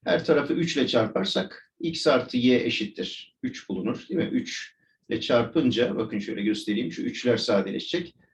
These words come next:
Burada da üç kalacak. Üçü de eşitliğin sol tarafına atacak olursak, x artı y eksi üç eşittir sıfır. E, bizden istenen denklemi, e, bulmuş olacağız.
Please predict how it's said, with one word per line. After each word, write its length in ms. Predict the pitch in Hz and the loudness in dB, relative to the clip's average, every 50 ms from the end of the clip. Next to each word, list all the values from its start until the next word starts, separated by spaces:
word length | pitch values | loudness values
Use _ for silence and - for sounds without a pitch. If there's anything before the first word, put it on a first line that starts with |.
| _ _ _ | _ _ _
Burada 220 | - - - - | -6 -4 -2 2
da 60 | 160 160 | 4 4
üç 200 | 139 104 - - | 4 2 -2 -6
kalacak. 480 | 98 95 107 - 135 160 160 - - _ _ _ _ - - - - - - - _ _ | -8 -10 -4 0 0 0 0 -2 -12 _ _ _ _ -20 -20 -20 -20 -20 -20 -20 _ _
Üçü 220 | - 190 208 220 202 | -2 0 2 4 4
de 160 | 214 202 - | 4 4 4
eşitliğin 440 | - 180 - - 202 - - 196 190 | 4 4 4 4 2 2 4 4 4
sol 260 | 190 - 214 202 196 | 4 4 4 4 4
tarafına 320 | 185 175 147 151 156 156 135 | 4 4 4 4 2 2 0
atacak 360 | 139 135 139 127 135 143 143 | 0 -2 -2 -4 -4 -4 -4
olursak, 360 | - 165 - - - 104 - 117 | -6 -8 -8 -8 -8 -8 -8 -8
x 240 | 139 - - - 147 | -10 -10 -6 -2 0
artı 280 | 131 120 107 - - | 0 0 0 -4 -10
y 220 | 113 110 123 131 123 | -8 -4 -2 -2 -2
eksi 400 | 113 113 113 107 - - - - | -2 -2 -6 -10 -10 -12 -10 -10
üç 400 | 185 196 - - - - - - _ _ _ _ _ _ - | -10 -10 -10 -12 -14 -14 -16 -20 _ _ _ _ _ _ -10
eşittir 420 | - 120 113 117 107 - - 110 110 | -8 -6 -4 -6 -6 -6 -6 -6 -4
sıfır. 680 | - - 143 - - - 196 - - - - - _ _ _ _ _ _ _ _ _ _ - - | -2 -2 -2 -2 -2 -4 -6 -6 -8 -10 -12 -16 _ _ _ _ _ _ _ _ _ _ -16 -14
E, 100 | 104 98 | -12 -8
bizden 280 | 110 104 101 107 107 | -8 -6 -4 -6 -6
istenen 480 | - - - - - 95 117 131 131 - | -6 -6 -8 -6 -4 -2 0 0 0 0
denklemi, 540 | 107 104 101 - - - 120 139 160 - - _ _ _ - - - _ _ _ - | 0 -2 -2 -6 -6 -2 0 0 0 -2 -8 _ _ _ -20 -20 -20 _ _ _ -10
e, 340 | - - - 135 131 135 - - - - - - - - - - - | -8 -6 -6 -6 -6 -8 -10 -10 -12 -14 -14 -14 -14 -14 -14 -6 -4
bulmuş 320 | 117 104 - 127 123 - | -4 -2 -2 -2 0 0
olacağız. 540 | 110 98 92 92 - - - - - - | 0 0 0 -2 -4 -4 -6 -8 -12 -16